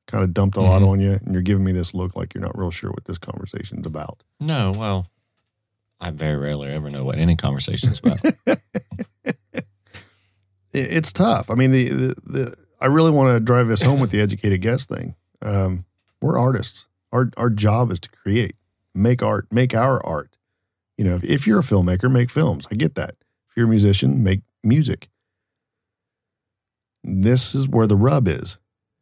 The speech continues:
Speaker 1: Let's say you're a musician, and, and you are, but l-, somebody listening, let's say you're a musician. Are you better off worrying about the C D that you make or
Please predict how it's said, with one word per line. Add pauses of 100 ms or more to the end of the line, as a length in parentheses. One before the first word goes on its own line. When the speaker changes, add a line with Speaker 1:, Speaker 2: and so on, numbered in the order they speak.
(560)
Speaker 1:
Let's
say
you're
a
musician,
and,
and
you
are,
but
l-,
somebody
listening,
let's
say
you're
a
musician. (840)
Are
you
better
off
worrying
about (300)
the
C
D (600)
that
you
make (100)
or